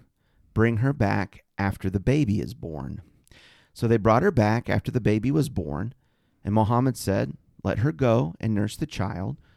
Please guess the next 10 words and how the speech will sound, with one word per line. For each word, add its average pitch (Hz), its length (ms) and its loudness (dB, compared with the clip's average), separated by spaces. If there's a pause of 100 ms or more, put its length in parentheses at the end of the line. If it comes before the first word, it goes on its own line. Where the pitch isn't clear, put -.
(260)
Bring 101 200 2
her 127 120 4
back 101 380 0 (100)
when 104 160 2
the 120 80 2
child 95 420 -2
is 101 320 -2
two - 200 -8
years 110 240 -2
old." 190 340 -6